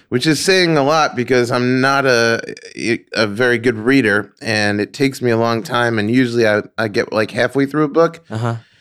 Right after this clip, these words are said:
Speaker 1: But your book is amazing, man. It's like,
Speaker 2: Thank
Speaker 1: you
Speaker 2: you.
Speaker 1: should be so proud of it. It's an excellent book,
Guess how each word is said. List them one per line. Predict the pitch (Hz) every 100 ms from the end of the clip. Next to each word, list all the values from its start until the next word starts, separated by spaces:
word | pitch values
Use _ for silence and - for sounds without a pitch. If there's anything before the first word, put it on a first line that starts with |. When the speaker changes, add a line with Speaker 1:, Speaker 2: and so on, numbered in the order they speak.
| _ _ _ _ _ _ -
Speaker 1:
But | 117
your | 165
book | 147 175 208 - -
is | 139 127 -
amazing, | 131 139 196 226 143 107
man. | 98 101 110
It's | 113 139
like, | 156
Speaker 2:
Thank | 247
Speaker 1:
you | 139
Speaker 2:
you. |
Speaker 1:
should | 98 151
be | 143
so | 139 165 139
proud | 165 160 151
of | 117
it. | 101
It's | 101 98
an | 127 123 _
excellent | 156 156 - 139 117
book, | 156 113 -